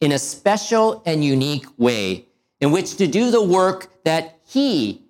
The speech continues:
has prepared beforehand for each of us. Thus, this morning, I want to talk about the shape God has created each of us to be, and how each of us fits into the overall ministry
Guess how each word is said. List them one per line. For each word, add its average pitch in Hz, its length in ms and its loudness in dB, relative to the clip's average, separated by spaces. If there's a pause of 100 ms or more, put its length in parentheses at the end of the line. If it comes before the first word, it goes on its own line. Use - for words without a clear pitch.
has 143 200 0
prepared 165 540 0
beforehand 117 840 0 (800)
for 131 240 0
each - 460 -4 (160)
of 101 120 -8
us. - 480 -10 (960)
Thus, 240 220 -2
this 240 220 -2
morning, 196 380 2
I 180 160 0
want 190 300 2
to 165 120 -4
talk 185 340 2
about 160 420 0
the 151 80 0
shape 233 640 -4 (460)
God 175 340 2
has 147 160 0
created 156 520 -2
each 147 260 -2
of 113 100 -2
us - 360 -2 (160)
to 110 100 -8
be, 92 420 -4 (640)
and 160 140 0
how 180 320 2
each 254 300 -2
of 180 120 2
us 151 280 -2
fits 214 340 -4
into 180 480 -2
the 156 280 -2
overall 214 580 2
ministry 170 760 -2